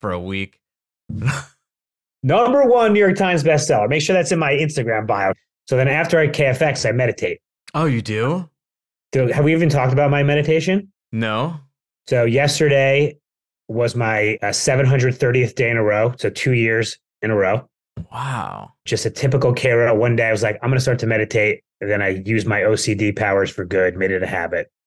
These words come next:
Speaker 2: Now I meditate every day.
Speaker 1: How many minutes?
Speaker 2: About twelve minutes.
Speaker 1: Twelve minutes. And is it with an app?
Speaker 2: Yes. Yes. I've used literally every app.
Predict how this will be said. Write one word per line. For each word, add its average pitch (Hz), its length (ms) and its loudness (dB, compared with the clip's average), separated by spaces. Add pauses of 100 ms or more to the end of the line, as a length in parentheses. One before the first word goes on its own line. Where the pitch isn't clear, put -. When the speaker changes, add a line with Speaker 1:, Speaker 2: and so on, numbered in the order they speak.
(200)
Speaker 2:
Now 90 140 -10
I 87 40 -6
meditate 85 380 -6
every 78 160 -16
day. - 220 -14 (640)
Speaker 1:
How 123 180 -4
many 127 180 -2
minutes? 113 480 -6 (720)
Speaker 2:
About 190 140 2
twelve 156 180 2
minutes. 117 320 -2 (380)
Speaker 1:
Twelve 131 280 -4
minutes. 131 240 -2
And 131 140 -2
is 117 120 -2
it 127 80 -4
with 120 240 -2
an 117 100 -2
app? 107 380 -6 (320)
Speaker 2:
Yes. 147 920 2
Yes. 143 480 2
I've 147 160 2
used 180 320 2
literally 165 500 4
every 151 240 2
app. 113 260 -2